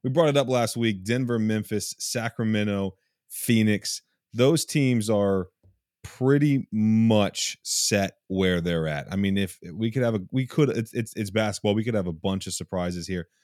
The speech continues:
but those teams are pretty much set where they're at. Let's just say, let's just say that they stay one through four there. You then have five through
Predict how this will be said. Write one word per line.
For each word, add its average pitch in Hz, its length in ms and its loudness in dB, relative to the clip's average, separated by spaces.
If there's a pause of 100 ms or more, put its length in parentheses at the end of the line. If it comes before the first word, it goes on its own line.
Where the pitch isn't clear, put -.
(160)
but 143 100 -4
those 226 220 2
teams 151 260 0
are 110 200 2 (420)
pretty 175 220 0
much 147 220 0
set - 200 -2
where 113 100 4
they're 98 180 2
at. 78 80 0
Let's 98 140 -4
just - 180 -4
say, 131 200 0
let's 131 180 -4
just 156 160 -2
say 151 80 0
that 98 140 -6
they 113 120 0
stay 98 540 -2 (320)
one 101 380 -2
through 95 560 -2
four 95 420 -4
there. 85 320 -4 (460)
You 214 140 0
then 247 180 0
have 185 200 2
five 214 840 -2 (100)
through 165 400 -2